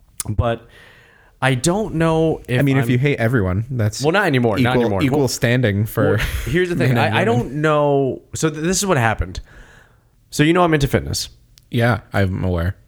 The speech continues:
Speaker 1: And we talked about on a couple episodes back,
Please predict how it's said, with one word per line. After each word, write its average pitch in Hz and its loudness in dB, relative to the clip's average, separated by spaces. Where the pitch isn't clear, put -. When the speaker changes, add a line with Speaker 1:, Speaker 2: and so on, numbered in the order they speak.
Speaker 1:
And 117 2
we 120 2
talked 151 0
about 123 0
on 113 2
a 107 2
couple 131 2
episodes 123 0
back, 98 0